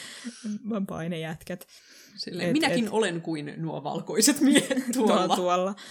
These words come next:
Speaker 1: Että kyllä, kyllä tämä minäkin. Et siinä on,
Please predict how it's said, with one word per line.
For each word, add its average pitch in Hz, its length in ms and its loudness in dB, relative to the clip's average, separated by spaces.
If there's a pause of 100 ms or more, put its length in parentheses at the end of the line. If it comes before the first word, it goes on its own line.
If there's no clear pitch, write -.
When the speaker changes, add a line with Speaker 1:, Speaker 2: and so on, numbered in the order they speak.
(440)
Speaker 1:
Että 196 320 -6 (140)
kyllä, 233 360 -4 (160)
kyllä 240 220 -4
tämä 214 220 -4
minäkin. 185 400 -6
Et - 120 -6
siinä 165 260 2
on, 170 140 -4